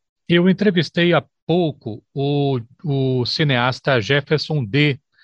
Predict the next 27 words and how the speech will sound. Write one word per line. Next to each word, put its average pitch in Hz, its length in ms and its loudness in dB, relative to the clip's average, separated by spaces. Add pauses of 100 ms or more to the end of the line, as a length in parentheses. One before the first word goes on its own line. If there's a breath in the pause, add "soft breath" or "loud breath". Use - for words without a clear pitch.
(480 soft breath)
que 127 300 -4
dirigiu 131 480 -2
o 147 60 -2
filme 135 640 0
Doutor 151 560 0
Gama, 117 420 2
que - 100 -12
chegou 131 320 -2
recentemente 123 840 -2 (480 loud breath)
aos 107 240 0
cinemas 131 680 0
e 135 160 0
é 127 80 4
a 131 80 4
cinebiografia 135 1300 -2
do 120 260 -4
advogado 123 520 -2
Luiz 120 320 -4
Gama, 127 460 0 (520 soft breath)
um 123 140 -8
dos 127 160 -8
grandes 143 440 0
ícones 131 720 0
do 120 120 -2
abolicionismo 131 720 -2
no 127 120 -2
Brasil. 98 540 -2